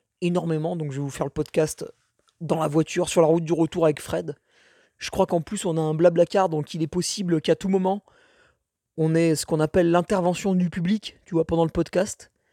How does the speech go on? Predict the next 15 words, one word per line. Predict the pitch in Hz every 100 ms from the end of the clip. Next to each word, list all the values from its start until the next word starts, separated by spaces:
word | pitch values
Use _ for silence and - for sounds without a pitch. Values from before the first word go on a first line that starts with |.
| _ _ _ _ _ _ _ _ _ _ _
C'est-à-dire | - 165 160 160
un | 151
mec, | 160 165 170
euh, | 147 147 143
non | 151 165
sportif, | - 165 - 180 180 170
euh, | 151 151 151 151 151 139 -
qui | 160
donne | 165
son | - 165
avis. | 160 165 _ _ - - - - - - _ _ -
Et |
ça | - 190
sera | - 208
marrant. | 180 160